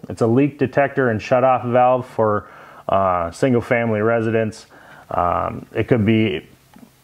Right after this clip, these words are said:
used in a lot of different manners, but this is a whole home, uh, leak detection monitoring system. So if, if you found this video helpful, I appreciate you, uh, subscribing to the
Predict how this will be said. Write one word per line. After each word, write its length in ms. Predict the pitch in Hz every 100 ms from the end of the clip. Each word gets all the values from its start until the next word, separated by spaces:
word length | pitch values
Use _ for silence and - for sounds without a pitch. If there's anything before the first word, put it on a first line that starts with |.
| _ -
used 400 | 120 123 123 104
in 80 |
a 80 | 95
lot 300 | 98 117 127
of 140 | 127 117
different 320 | 123 120 110
manners, 440 | 117 117 117 110
but 300 | - 104 101 - 101 -
this 380 | 127 123 117 -
is 360 | 123 110 95
a 340 | 113 107 104 98 - -
whole 280 | - 127 117
home, 440 | 113 120 117 110 - - - -
uh, 280 | 95 92
leak 260 | 92 110 92
detection 640 | 95 - 107 - 101 92
monitoring 580 | 95 101 101 98 98 98
system. 480 | 92 110 98 98 98 - - - - - - _ _ _ _ _ _
So 280 | - 104 101
if, 260 | 113 107 -
if 220 | 143 120
you 120 | 143
found 280 | 127 180 175
this 140 | 156 127
video 360 | 143 151 143
helpful, 300 | 131 131 135
I 100 | 127
appreciate 540 | 120 135 123 135 123 113
you, 220 | 117 110
uh, 180 | 101 98
subscribing 560 | 107 95 117 113 110
to 80 | 104
the 300 | 98 95 90